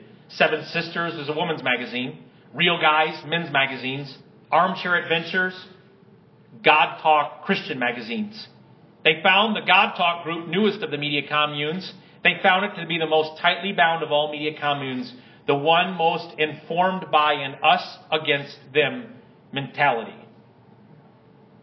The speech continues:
Bickle goes on to write, I frequently get the opportunity to speak to Christian and secular audiences. When occasion permits, I ask the audience members to shout out words that describe how the public at large perceives Christians.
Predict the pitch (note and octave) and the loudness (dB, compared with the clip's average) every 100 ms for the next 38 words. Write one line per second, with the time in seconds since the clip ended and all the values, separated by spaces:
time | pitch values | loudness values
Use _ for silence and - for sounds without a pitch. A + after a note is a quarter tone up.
0 | - - C#4 G3+ F3 E3+ E3+ D#3+ D#3 D#3 | 0 4 4 2 -4 0 2 2 4 4
1 | D#3+ D3+ - A#3 A3+ G#3 F3 E3+ D#3+ D#3 | 4 0 -2 -2 -2 -4 -4 -6 2 4
2 | D#3 D3+ E3 D#3+ C#3 - - E3+ - - | 4 0 -8 -8 -8 -10 -8 -8 -8 -8
3 | E3+ D#3+ E3 D3 - D3+ D#3 C#3+ C#3 C#3 | -6 -6 -6 -6 -2 -2 0 2 2 2
4 | B2 A2 C3 C3 - - - - - - | -2 -6 -6 -6 -10 -20 -20 -20 -16 -2
5 | D#3 D#3+ F3+ F#3+ F3+ G3 - F3+ D3+ D3+ | 0 2 0 -2 -2 -6 -2 2 2 2
6 | D3 D3 D3 - D#3+ D#3 D3+ D3 D3 D3 | 4 4 2 -4 0 0 0 -2 -2 -2
7 | D3 C#3 - E3+ D#3+ D#3 D#3+ D3 C#3+ C#3 | -4 -6 0 2 4 2 0 -2 -2 -4
8 | - - - - D3+ D3+ D3+ - - D3+ | -12 -20 -20 2 4 4 -2 -8 0 4
9 | D#3+ C#3+ D3 - E3 D#3 D#3+ D#3+ D#3+ D3 | 4 2 -4 -2 0 0 0 -2 0 2
10 | C3+ C3 - - D3 D#3+ C3 - - C#3+ | 2 -4 -10 -12 -12 -10 -12 -10 -8 -8
11 | - - - - | -8 -18 -20 -20